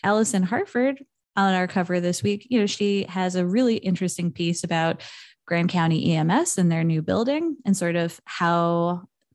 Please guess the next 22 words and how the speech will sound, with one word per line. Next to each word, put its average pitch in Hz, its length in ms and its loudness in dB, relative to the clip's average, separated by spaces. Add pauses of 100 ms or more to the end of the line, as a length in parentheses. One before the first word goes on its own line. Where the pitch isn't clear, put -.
the 165 420 0
E 196 100 4
M 175 120 2
S 175 200 0
department 170 560 -2
has 160 240 -4
evolved 160 480 -2
over 160 320 2
the 151 120 0
years. 226 640 2 (380)
But 269 100 4
she 294 140 2
also 349 400 4
has 185 260 2
one 185 240 0 (340)
that's 190 200 0
about 180 640 0
a 185 380 0
specific 196 580 -2
breed 185 260 -2
of 170 140 0
cattle 208 720 -2